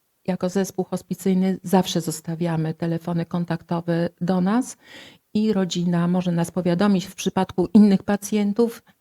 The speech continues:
na pewno powiadomienie lekarza rodzinnego. Wiemy doskonale, że niekiedy jest, zwłaszcza w dzisiejszych realiach, jest to niezwykle trudne i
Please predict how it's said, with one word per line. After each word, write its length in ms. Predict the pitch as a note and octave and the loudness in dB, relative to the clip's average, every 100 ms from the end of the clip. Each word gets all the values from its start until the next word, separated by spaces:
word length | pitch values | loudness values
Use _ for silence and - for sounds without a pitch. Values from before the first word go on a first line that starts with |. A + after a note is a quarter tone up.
| _ _ _ G3+ | _ _ _ -6
na 120 | G#3 | -4
pewno 380 | A3 G#3+ G#3 G#3 | -4 -4 -4 -2
powiadomienie 640 | G3 F#3+ F#3 F#3+ F#3+ F#3 | -2 -2 0 0 2 2
lekarza 380 | F3+ F3+ F3 E3+ | 0 -2 -2 0
rodzinnego. 680 | D#3+ D#3 D3+ C3+ C3 - E3+ _ _ _ _ _ _ _ _ _ - | 0 0 0 0 -2 -6 -12 _ _ _ _ _ _ _ _ _ 0
Wiemy 280 | B3 C4 G#3+ | 6 6 4
doskonale, 720 | G3 - E3+ E3 E3+ F3+ F#3 | -2 -2 -2 -2 0 0 -2
że 600 | E3+ E3 E3 D#3+ D#3+ E3 C#3 - - F3+ - | -2 0 2 4 4 2 -2 -8 -6 -4 0
niekiedy 460 | F#3 F3+ F#3 F3+ | 0 0 -4 -2
jest, 360 | F3+ F3 - - | -4 -6 -10 -18
zwłaszcza 680 | E3+ E3+ F3+ G3 F#3 - D3 | -14 -6 -2 0 -2 -6 -8
w 100 | - | -6
dzisiejszych 540 | D#3 - D#3+ - D#3+ | -4 -2 -2 -4 -2
realiach, 560 | E3+ D#3 D#3 D3+ E3+ - - - - - - - _ | -2 -2 -2 -4 -6 -8 -20 -20 -20 -20 -20 -20 _
jest 180 | F#3+ F#3 | -4 0
to 80 | F3+ | 2
niezwykle 500 | F3+ F3 F3+ F3 E3+ | 2 2 2 2 2
trudne 640 | - G3+ G3 F#3 F3+ F#3 - | 2 2 2 4 4 2 0
i 240 | F3+ F3 | -2 -2